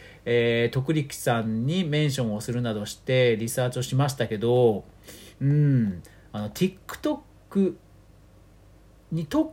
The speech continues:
化したクリエイター事務所というのも結構あるんですよ。うん、まあ、Instagramとかでね、インスタグラマーさんとかファッションに特化した事務所っていうのも多分あると思うんですけど、TikTokに特化したっていうところも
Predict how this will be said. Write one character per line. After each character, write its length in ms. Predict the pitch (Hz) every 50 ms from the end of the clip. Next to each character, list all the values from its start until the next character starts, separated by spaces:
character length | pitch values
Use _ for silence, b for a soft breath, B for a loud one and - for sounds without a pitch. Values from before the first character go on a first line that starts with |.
| - -
化 140 | - 269 269
し 140 | - - -
た 400 | - - 311 311 254 147 - B B B B B
ク 140 | - - 156
リ 100 | 147 156
エ 60 | 156
イ 80 | 160 151
タ 100 | - 156
ー 60 | 147
事 60 | 127
務 200 | 110 120 131 165
所 240 | 160 - 110 87 - - - - - -
と 100 | - 160
い 40 | 160
う 40 | 143
の 80 | 131
も 320 | 120 127 135 123 104 92 - -
結 240 | - - 339 349 339 - - -
構 240 | - 202 165 135 127
あ 60 | 143
る 80 | 156 160
ん 100 | 139 123
で 120 | 98 95
す 100 | - -
よ。 220 | 101 87 80 76 - - - - - - - - - - - - - - -
う 40 |
ん、 320 | 127 127 127 120 113 104 101
ま 100 | 143 165
あ、 140 | 127 B B B B B B
Instagram 680 | - 185 208 202 208 - 240 226 220 247 247 233 185 131
と 80 | - 104
か 80 | 101 95
で 80 | 95
ね、 200 | 110 151 180 180 156
イ 80 | 165 180
ン 40 |
ス 40 | 170
タ 140 | - 185 180
グ 80 | 175 190
ラ 120 | 190 180
マ 140 | 165 139 123
ー 40 | 117
さ 160 | - - 107
ん 60 | 104
と 80 | 101 -
か 100 | - 117
フ 120 | - 208
ァ 60 | 240
ッ 20 | 240
シ 200 | - - - 151
ョ 40 |
ン 80 | 117 101
に 100 | 101 107
特 200 | - - 156 -
化 120 | - 131
し 120 | 117 - -
た 280 | - - 240 254 220 151
事 80 | 107 101
務 200 | 127 120 127 127
所 140 | 127 123 107
っ 20 |
て 140 | - - 107
い 20 |
う 40 | 101
の 40 | 95
も 80 | 98
多 140 | 101 - 120
分 80 | 110 - -
あ 140 | 139 147
る 80 | 147 120
と 120 | - 104
思 180 | 98 107 117 123
う 20 |
ん 60 | 117 101
で 80 | 98
す 80 | - -
け 100 | - 101
ど、 320 | 107 113 117 113 95 - B B B B B B
TikTok 800 | B - 160 - - - - - 247 233 - - - - - 220
に 280 | 214 262 311 285 220
特 260 | - - - 196 - -
化 140 | - -
し 80 | - -
た 140 | - - 165
っ 40 | -
て 220 | - - - -
い 60 | 113
う 80 | 107 104
と 100 | - 107
こ 120 | - 113
ろ 60 | 113
も 420 | 104 104 110 117 120 113 98 87